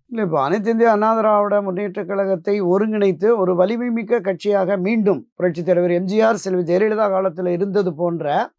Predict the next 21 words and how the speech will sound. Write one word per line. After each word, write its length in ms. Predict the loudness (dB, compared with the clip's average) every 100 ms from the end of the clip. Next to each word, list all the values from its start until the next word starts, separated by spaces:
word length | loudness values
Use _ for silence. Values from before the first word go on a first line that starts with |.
| _ _ _ _
ஒரு 200 | 0 2
வலிமை 360 | 4 4 4 4
மிக்க 320 | 2 0 -2 0
கழகமாக 640 | -2 -2 0 -2 -2 -2
உருவாக்கி, 560 | -4 -2 0 0 -2 0
அதோடு 340 | 0 0 0 0
ஒரு 140 | 0
வலுவான 480 | 0 0 -2 -4 -6
கூட்டணியை 600 | -8 -8 -6 -4 -4 -4 -6 -10 _ -6
அமைத்தால் 540 | -2 0 0 2 0
மட்டுமே 480 | 0 -2 -2 0 0 -2 -6 _ _ 2
தேர்தல் 360 | 4 4 2
களத்தில் 420 | 0 -4 -4 -6
திராவிட 420 | -2 2 2 2 -2
முன்னேற்ற 440 | -4 -8 -8 -8
கழகத்தை 440 | -6 -6 -6 -6
வீழ்த்த 440 | -6 -4 -4 0 0
முடியும் 400 | 0 -2 -2 -4
என்கிற 340 | -4 -4 -2 -2
கருத்தாக்கத்துல 800 | 0 0 0 0 0 -4 -2 -2
தான் 200 | -4